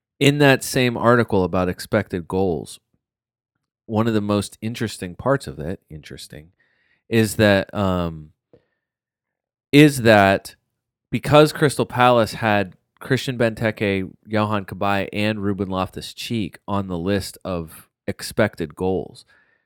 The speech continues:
um, their contention is in the article, the,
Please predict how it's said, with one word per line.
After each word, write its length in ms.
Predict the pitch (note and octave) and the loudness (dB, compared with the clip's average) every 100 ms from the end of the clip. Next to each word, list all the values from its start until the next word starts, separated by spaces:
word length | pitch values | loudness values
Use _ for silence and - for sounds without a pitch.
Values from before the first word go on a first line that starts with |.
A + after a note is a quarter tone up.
| _ _ _ | _ _ _
um, 460 | A2 G2+ F#2 E2 D#2 _ _ _ _ _ _ _ - | 0 2 0 -4 -10 _ _ _ _ _ _ _ 2
their 440 | A#2 C3 A#2+ F#2 - _ | 6 6 4 -2 -12 _
contention 680 | - G#2+ - A#2+ A#2+ G#2 E2+ | -12 -10 -6 -6 -4 -6 -6
is 400 | - D#2+ D#2 F#2+ - | -8 -8 -6 -8 -8
in 180 | F#2+ | -10
the 120 | E2+ E2+ | -8 -8
article, 560 | F2 E2 D2+ D#2 E2+ | -8 -8 -8 -8 -10
the, 300 | G2 G2+ F2+ | -6 -4 -4